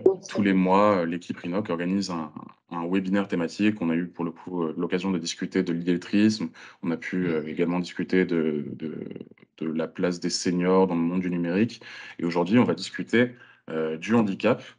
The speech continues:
Alors, c'est une thématique qui est éminemment, euh, complexe, éminemment large, mais éminemment importante. On estime que, que douze millions de Français sont touchés par, euh, par le handicap. Alors, je vais vous donner une définition qui est très juridique. De bon matin, ça fait du bien.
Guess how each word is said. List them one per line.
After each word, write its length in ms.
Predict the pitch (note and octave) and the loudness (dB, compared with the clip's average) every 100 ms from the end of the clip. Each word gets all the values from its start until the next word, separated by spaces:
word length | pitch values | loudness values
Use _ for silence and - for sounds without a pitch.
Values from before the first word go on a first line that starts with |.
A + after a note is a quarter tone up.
| _ _ _ - | _ _ _ -6
Alors, 120 | F2+ | -4
c'est 140 | - G2 | 0 0
une 160 | G2 | 2
thématique 380 | G2 G2+ F#2 A#2+ | 2 0 0 -2
qui 120 | - | 0
est 140 | F#2 G2+ | 0 2
éminemment, 840 | G2+ G2+ G2 G2+ G#2 G#2 G2 F2 | 0 2 2 2 4 2 2 2
euh, 40 | E2+ | 0
complexe, 560 | - F#2+ G#2+ B2 - | 0 2 4 4 2
éminemment 480 | F2+ F2+ F2+ F2+ F2 | -2 -2 -2 -2 -2
large, 480 | F2+ G2 C3 A#2 - - - - _ - | 2 4 4 2 -4 -20 -20 -20 _ -4
mais 200 | F#2 - | -2 0
éminemment 400 | G2+ G#2+ G#2+ A2 | 4 4 6 4
importante. 420 | G2 F2 A2 A#2+ | 2 -2 0 0
On 80 | F#2 | 0
estime 320 | F#2+ - A2 | -4 2 2
que, 600 | G#2+ F#2+ F2 E2+ E2+ D#2+ E2 | 4 2 2 0 -2 -2 -2
que 120 | - | -4
douze 400 | F2+ A2+ A2 - - | -2 -2 -4 -2 4
millions 360 | G2+ A2 A#2+ | 6 8 8
de 100 | G2 | 6
Français 480 | F2 G2 G2 G#2+ A2 | 2 -2 0 4 4
sont 160 | G#2+ F2 | 2 -6
touchés 300 | - - G#2+ | -2 0 2
par, 240 | G#2 F2 | 2 2
euh, 180 | E2+ D#2+ | 4 2
par 180 | - F2 | 0 0
le 120 | F2 | 0
handicap. 440 | F2 F2 A2+ A#2 | 0 2 6 6
Alors, 140 | F#2+ E2+ | 4 0
je 120 | F2 | -4
vais 60 | E2+ | -6
vous 60 | |
donner 180 | F#2 F#2+ | -2 0
une 100 | F#2+ | 0
définition 400 | F2 - F#2 A2 | -2 -4 -4 -4
qui 100 | G#2+ | -4
est 20 | |
très 180 | - G2 | -4 -2
juridique. 440 | F#2+ F2 F#2 A2+ | -2 0 0 0
De 80 | F#2 | 0
bon 100 | F2+ | -2
matin, 220 | F2+ F2 | -2 -2
ça 140 | F#2 - | -4 -4
fait 120 | F#2 | -2
du 120 | F2+ | -2
bien. 240 | E2+ G2+ | 0 0